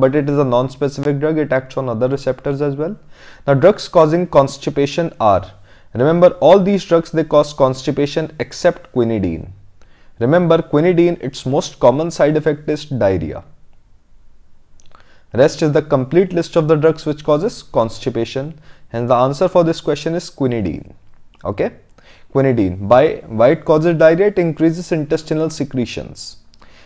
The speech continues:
Which of the following are seen in digitalis toxicity except? So there, this question is asking about the arrhythmias due to digoxin. So the first question is true. It causes ventricular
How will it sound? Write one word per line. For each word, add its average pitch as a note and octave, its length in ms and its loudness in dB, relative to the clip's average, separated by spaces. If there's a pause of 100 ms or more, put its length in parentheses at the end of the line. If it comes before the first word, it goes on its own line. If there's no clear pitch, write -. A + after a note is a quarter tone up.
(100)
Which D#3+ 200 -2
of F#3 120 4
the F#3 120 0
following D#3+ 520 2
are C3+ 160 4
seen E3+ 360 -2
in D#3+ 240 -2
digitalis C3+ 580 2
toxicity D3 760 -2
except? - 640 -6 (420)
So - 140 -2
there, D3+ 240 6
this C#3+ 320 0
question D#3+ 340 0
is D3 140 2
asking D#3 340 2
about C#3+ 320 4
the B2+ 120 2 (100)
arrhythmias D3+ 500 2
due C#3+ 160 2
to C#3+ 140 0
digoxin. F2+ 640 0 (520)
So - 140 -10
the B2 100 4
first F#3+ 300 2
question D3+ 320 0
is D3 160 -6
true. B2 420 -2
It - 200 -8
causes D3 340 2
ventricular C#3+ 580 0